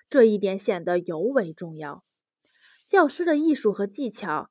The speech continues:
恰好就在于把热忱和智慧结合起来的能力。有时候需要暂缓采取行动，让情感稳定下来。每当学生出现一些反映他内心矛盾复杂的行为，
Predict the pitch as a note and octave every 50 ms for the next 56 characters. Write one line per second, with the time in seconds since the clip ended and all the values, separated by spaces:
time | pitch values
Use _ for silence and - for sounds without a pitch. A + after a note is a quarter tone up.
0 | _ _ _ _ _ _ - - G4+ G#4 F#4 D4 - - A3 G3 F#3+ F3+ - A#3
1 | A3+ A3+ - B3+ A#3 A3 G3+ A3 A3 G#3 F3+ F#3 - D#4+ E4+ C4+ G#3 - - F#3+
2 | F#3 G3+ A3 - - G#3 G#3 - - F4 D4 A#3+ - F#3+ F3+ E3 - - F3+ F#3+
3 | A#3 F4 - - - F#3 F3 - - - E3+ D#3+ D#3 D#3+ E3+ E3+ D#3+ C#3 C3+ D#3+
4 | F3 E3 E3+ _ _ _ _ _ _ _ _ _ _ - - _ _ _ _ -
5 | G3+ G#3 F#3+ F3+ - - F#3 F#3+ - - A#3+ A3 G#3 G#3+ - - - - - -
6 | - C#4 C#4+ D4 B3+ A#3+ A#3 - - F#4+ D#4+ B3+ G3+ - - G3+ F3 E3+ E3+ -
7 | - - F#3 G3 - - G3+ - - - E3 E3 E3 - G3+ G3 F#3 G3 _ _
8 | _ _ _ - - - - - D4 C4+ C#4 - - - G3+ G3+ A#3+ D4+ D#4+ G#3
9 | G3 F#3+ G3 G3 G#3+ G3+ E3 - _ - D4+ D#4 A3+ - - F#3 D3 C3+ - -
10 | - - - _ _ _ _ _ _ _ _ _ _ _ _ _ - G#3+ G#3+ G#3
11 | C4 E4+ F#4+ F#4+ - B3 A3 A#3+ - C#4 C#4 C#4+ - - D#4+ - D#4+ C4+ C4 C4
12 | B3 - D#4 D#4 - - - A#3 F3+ D#3 F3 G#3 A#3+ A3 A3 - - C#4 C#4 D4+
13 | D#4+ C4+ A3+ - - - C#4+ C#4+ C#4 B3+ A3 G#3 F3+ F3+ G3+ G#3+ - D#4 C4 A3
14 | A#3 - - - F#4+ E4+ - - F3 D#3 E3 F#3+ F#3 - - E3 D3 D3 D#3+ D#3
15 | D3 D3+ F3+